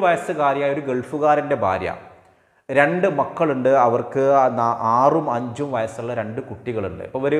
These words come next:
fashion designing കോഴ്സ് കഴിഞ്ഞ ഒരാളാണ് ഈ കണ്ണൂർക്കാര-, ഈ കണ്ണൂർ താമസിക്കുന്ന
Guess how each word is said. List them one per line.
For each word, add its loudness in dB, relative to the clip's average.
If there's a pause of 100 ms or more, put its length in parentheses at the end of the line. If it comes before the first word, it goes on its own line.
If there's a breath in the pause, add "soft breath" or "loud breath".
fashion 0
designing -4 (440 loud breath)
കോഴ്സ് 2
കഴിഞ്ഞ 0
ഒരാളാണ് 2 (200)
ഈ -6
കണ്ണൂർക്കാര-, -2 (100)
ഈ -6 (100)
കണ്ണൂർ -2 (160)
താമസിക്കുന്ന -4